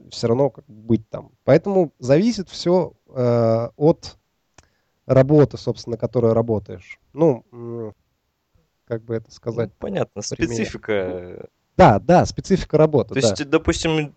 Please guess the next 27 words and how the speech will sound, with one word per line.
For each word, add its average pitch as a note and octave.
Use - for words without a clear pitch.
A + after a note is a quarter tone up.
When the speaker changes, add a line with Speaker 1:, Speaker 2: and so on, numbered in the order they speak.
Speaker 2:
как E3
ты, G#3+
Марат, B2
да, C3+
саппортный -
инженер, F#2
это F#2
вполне G#2+
реально. F2
Потому A#2
что A#2+
ты C#3+
и -
так, -
и C#3
так -
никогда G#2+
не F#2+
видишь F#2+
заказчика G#2
в G#2+
лицо G2
и F#2
не G2
способен G2+
с -
ним F2+